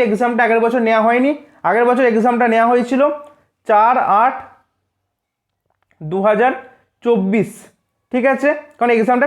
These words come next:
পেছিয়ে গিয়েছিল। তো এই তারিখে কিন্তু তোমাদের এক্সামটা আগের বছর নেওয়া হয়েছিল, এবং ইনফরমেশন বুলেটিনটা রিলিজ হয়েছিল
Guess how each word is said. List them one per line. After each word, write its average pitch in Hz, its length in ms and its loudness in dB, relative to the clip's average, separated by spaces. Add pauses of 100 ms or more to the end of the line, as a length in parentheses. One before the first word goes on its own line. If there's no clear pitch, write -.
পেছিয়ে 254 380 0
গিয়েছিল। 196 340 0 (460)
তো - 40 -2 (100)
এই 277 120 2
তারিখে 269 240 2
কিন্তু 269 180 0
তোমাদের 254 280 2
এক্সামটা 247 360 0
আগের 240 180 0
বছর 254 220 0
নেওয়া 240 180 2
হয়েছিল, 247 280 0 (380)
এবং 254 100 2 (140)
ইনফরমেশন 269 440 0 (100)
বুলেটিনটা 254 380 0
রিলিজ 240 260 0
হয়েছিল 247 280 0